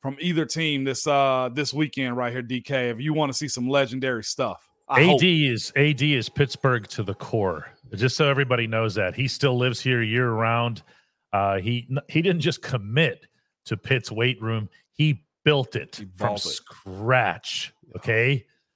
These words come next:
Speaker 2: That, that weight room that, that, that they put in, in the back of their half of the building over there.
Speaker 1: Yeah.
Speaker 2: It's the Aaron Donald weight room.
Speaker 1: Yeah, yeah.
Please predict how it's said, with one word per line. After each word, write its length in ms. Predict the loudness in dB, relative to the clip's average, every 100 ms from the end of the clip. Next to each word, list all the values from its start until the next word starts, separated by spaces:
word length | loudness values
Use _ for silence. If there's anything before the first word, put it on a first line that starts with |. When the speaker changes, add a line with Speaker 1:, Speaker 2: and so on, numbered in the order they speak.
| _ -4
Speaker 2:
That, 340 | -4 -2 -2
that 180 | 0 0
weight 240 | 0 0 -2
room 320 | -4 -4 -6
that, 180 | -8 -6
that, 180 | -6 -4
that 160 | -4
they 100 | -4
put 200 | -4 -4
in, 160 | -2 -4
in 100 | -6
the 60 | -4
back 500 | 0 0 0 -6 -20 _ _ _ _
of 160 | -10 -4
their 160 | -2 0
half 380 | 0 0 -2 -6
of 100 | -10
the 80 |
building 380 | -6 -4 -4 -4
over 220 | -4 -2
there. 220 | 0 2 2
Speaker 1:
Yeah. 320 | 0 -4 -6 _ _ -12
Speaker 2:
It's 160 | -4
the 140 | -2 0
Aaron 360 | 2 2 0 0
Donald 480 | 0 2 0 -4 -2
weight 260 | -2 -2 -4
room. 280 | -10 -10 -16 -20 _ _
Speaker 1:
Yeah, 380 | -8 -4 -4 -6 -14 _
yeah. 400 | -6 -2 -2 -4